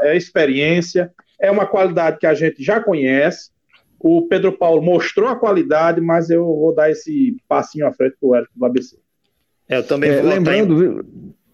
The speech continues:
Speaker 2: Pode falar,
Speaker 3: Lembrando,
Speaker 2: pode falar,
Speaker 3: viu?
Speaker 2: Humberto.
Speaker 3: Lembr-, lembrando que, é, geralmente a gente escolhe uma se-, uma seleção do campeonato estadual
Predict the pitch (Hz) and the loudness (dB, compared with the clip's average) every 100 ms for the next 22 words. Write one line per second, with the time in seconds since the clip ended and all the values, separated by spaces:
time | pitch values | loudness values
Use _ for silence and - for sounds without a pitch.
0 | _ - - 160 151 175 156 165 139 143 | _ -6 -2 0 2 2 0 0 0 0
1 | 135 101 - - 139 165 131 101 - 147 | 0 -2 -6 -2 0 0 -2 -4 -2 0
2 | 147 165 139 156 170 143 135 110 - - | 0 2 2 2 2 2 2 0 -2 -6
3 | 156 143 135 143 139 127 - _ _ _ | -4 -2 0 2 2 0 -2 _ _ _
4 | - 120 123 123 113 110 107 123 202 165 | -2 0 0 2 2 2 2 0 0 2
5 | 143 196 208 196 196 - - 143 139 135 | 2 0 0 0 -2 -4 -2 2 2 2
6 | 127 107 123 - 123 107 120 113 - 117 | 0 0 -2 0 -2 0 0 0 0 0
7 | 110 107 101 113 110 101 117 113 127 190 | 0 -2 -2 -2 -4 -4 -2 0 0 0
8 | 147 | -2